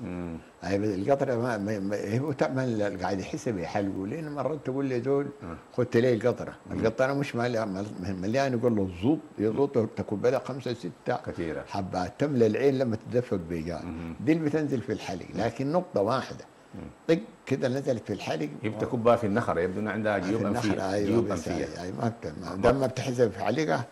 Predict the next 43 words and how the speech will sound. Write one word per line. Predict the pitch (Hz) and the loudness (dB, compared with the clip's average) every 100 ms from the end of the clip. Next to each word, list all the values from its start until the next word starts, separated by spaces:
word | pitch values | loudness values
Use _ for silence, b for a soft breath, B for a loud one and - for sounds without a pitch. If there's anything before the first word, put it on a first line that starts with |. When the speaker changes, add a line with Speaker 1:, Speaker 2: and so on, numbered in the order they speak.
| - | -6
Speaker 1:
آه. | 85 | 0
Speaker 2:
سويها، | 107 117 123 85 | 2 4 2 0
ما | 107 | -6
بتبطل. | 104 - 90 - - - - - | -8 -6 -6 -6 -12 -14 -10 -2
Speaker 1:
طيب. | 78 67 | 0 0
Speaker 2:
إن | 64 - - | -6 -14 -14
شاء | 85 | -12
الله. | 73 69 | -10 -4
Speaker 1:
إن | |
شاء | - | 2
الله | 92 | 2
تكون | 87 | 2
وضحت | 85 - 80 | -4 -4 -6
لك. | 85 | 0
طيب | - 151 | 4 6
نرجع | 156 135 | 6 6
لحديثنا، | 110 - 90 120 123 127 135 143 - 80 | 6 2 2 2 2 2 2 2 0 0
ال-، | 76 71 73 76 76 71 71 | 0 0 0 0 0 -2 2
آيات | 82 107 107 | 6 6 4
المنافق | 80 73 95 117 135 - - - | -2 -2 -2 -2 -8 -10 -16 -8
ثلاثة. | 76 85 98 - | -2 0 0 2
Speaker 2:
آية | 117 117 | 4 4
المنافق، | 110 104 101 98 - 127 - | 2 0 -2 -2 -2 -2 2
آية | 113 107 | 4 2
على-، | - 90 92 - | 0 -2 -4 -4
عن | - 101 | -4 -2
أبي | 110 98 92 | 0 0 -2
هريرة | 98 110 110 95 98 | 0 2 2 0 -6
رضي | 87 85 | -6 -6
الله | 95 98 101 95 | -4 -2 -4 -4
عنه | 110 | -4
أن | 98 87 87 | -4 -6 -6
رسول | 92 - 90 | -6 -6 -6
الله | 90 92 92 | -4 -2 -4
صلى | - - 87 | -4 -6 -4
الله | 85 85 82 | -4 -4 -4
عليه | 87 | -4
وسلم | 90 78 92 90 - - | -4 -4 -6 -6 -6 -2
آية، | 117 117 123 - | 2 2 -2 -8
قال: | - 117 113 - | -6 -4 -4 -2
"آية | 120 120 113 104 | 0 2 -2 -2
المنافق | 95 90 92 87 87 110 78 | -4 -4 -6 -8 -6 -6 -6
ثلاث". | 78 71 69 64 | -10 -8 -8 -10